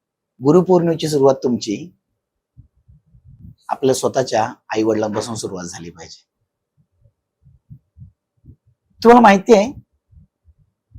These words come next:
तुमचं अस्तित्व आहे ना, ज्यांच्यामुळे झालंय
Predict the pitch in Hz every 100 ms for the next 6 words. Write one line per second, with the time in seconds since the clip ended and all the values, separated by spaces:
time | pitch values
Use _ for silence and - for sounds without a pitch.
0 | - _ _ _ 220 208 - - 202 -
1 | 269 - 262 254 135 196 277 - - -
2 | - - - - - _ _ - - _
3 | _ 127 165 170 165 208 208 202 151 139
4 | 127